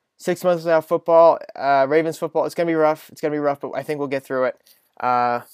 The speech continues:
so, you know, moving on, though, was twenty eighteen a success? Uh, you know, this is a question that I really have to think about here.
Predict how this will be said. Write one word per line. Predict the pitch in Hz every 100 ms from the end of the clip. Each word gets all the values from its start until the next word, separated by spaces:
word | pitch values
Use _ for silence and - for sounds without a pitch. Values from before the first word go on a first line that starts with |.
| - _ _ _
so, | - 127 117 113 113 _
you | 143
know, | 131
moving | 139 175 180
on, | 165 160
though, | 156 151 151 - _ _
was | - 147 180 170
twenty | - 165 160
eighteen | 156 165 147
a |
success? | 143 - 151 135 139 - -
Uh, | 135 127 120 120 117 -
you | 185
know, | 190 185 - _ _ _ -
this | 190
is | 202
a | 196
question | 196 175 - 160 151 _ _ _ _
that | 147 143 -
I |
really | 139 151 147
have | 147
to |
think | 139 135 131
about | 120 120
here. | 120 120 117